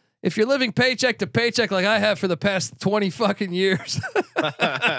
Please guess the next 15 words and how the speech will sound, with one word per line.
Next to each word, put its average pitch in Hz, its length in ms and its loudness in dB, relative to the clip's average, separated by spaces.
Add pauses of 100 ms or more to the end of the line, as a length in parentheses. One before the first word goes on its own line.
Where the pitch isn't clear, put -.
(1040)
uh, 262 640 0
or 247 160 2
struggling 302 560 2
to 254 60 2
make 262 260 2
ends 247 280 2
meet, 247 340 0 (180)
it 294 120 -2
can 269 120 0
really 262 220 4
be 220 120 0
stressful 208 560 0
when 170 140 2
unexpected 185 760 0
e-, 165 160 0